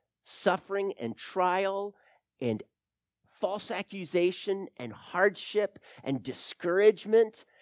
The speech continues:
and things that in my life, as I'm praying for, they still go sideways, I will be able to face that knowing God loves me. And that love that was initiated in the cross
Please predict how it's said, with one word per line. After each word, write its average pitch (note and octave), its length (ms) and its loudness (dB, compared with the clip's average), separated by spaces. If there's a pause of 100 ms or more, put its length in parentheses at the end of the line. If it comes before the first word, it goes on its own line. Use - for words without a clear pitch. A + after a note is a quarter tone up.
(160)
and C3 140 -4
things G3+ 400 4
that F#3+ 260 6
in F#3+ 80 10
my F3+ 220 6
life, E3+ 480 4
as F3 140 -2
I'm D3 120 4
praying F#3 380 6
for, G3+ 220 4
they E3 100 6
still G#3+ 340 6
go G3 160 4
sideways, G#3+ 920 0 (440)
I - 60 -14
will B2+ 140 -4
be B2+ 100 -2
able B2 140 0
to A2+ 80 -6
face - 340 -4
that C3+ 200 -6
knowing G#2 420 -8
God D3 260 -10
loves G2+ 420 -12
me. - 220 -20 (1800)
And A2 140 -2
that G#3 200 4
love G#3 420 6
that G3 120 8
was D3+ 140 0
initiated G3+ 760 4
in F3 120 2
the C#3+ 80 2
cross - 760 -4